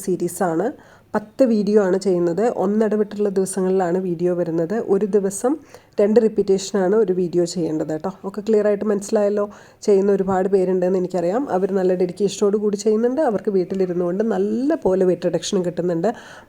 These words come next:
മടി പിടിച്ചിരിക്കുന്നവർക്ക് വെയിറ്റ് റിഡക്ഷൻ കിട്ടാൻ ഒരു, ഒരു സാധ്യതയില്ല. അതിനെനിക്കൊന്നും ചെയ്യാനും പറ്റില്ല കേട്ടോ. ഞാൻ ഫോഴ്സ് ചെയ്യിപ്പിച്ചിട്ട് ആരെ കൊണ്ടും ഈ വീഡിയോ കാണണമെന്നോ ഇത് ചെയ്യണമെന്നോ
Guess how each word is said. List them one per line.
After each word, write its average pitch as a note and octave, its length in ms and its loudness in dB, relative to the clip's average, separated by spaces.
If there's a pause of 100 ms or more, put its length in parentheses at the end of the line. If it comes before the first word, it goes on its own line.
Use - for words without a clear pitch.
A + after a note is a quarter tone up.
(120)
മടി G#3 240 2
പിടിച്ചിരിക്കുന്നവർക്ക് G#3 880 -2
വെയിറ്റ് G#3 220 0
റിഡക്ഷൻ A3 320 -4
കിട്ടാൻ A#3+ 240 -2 (120)
ഒരു, G#3+ 200 -2 (440)
ഒരു G#3+ 180 0 (100)
സാധ്യതയില്ല. G#3 720 2 (480)
അതിനെനിക്കൊന്നും G3 640 4
ചെയ്യാനും F3 400 2
പറ്റില്ല E3 320 -4
കേട്ടോ. G3+ 140 2 (400)
ഞാൻ A3 160 4
ഫോഴ്സ് A3+ 260 2
ചെയ്യിപ്പിച്ചിട്ട് B3 500 -2
ആരെ C#4 280 0
കൊണ്ടും G#3+ 300 2
ഈ G#3+ 120 2
വീഡിയോ G3+ 280 4
കാണണമെന്നോ G3+ 460 2 (200)
ഇത് G3 160 2
ചെയ്യണമെന്നോ G3+ 460 2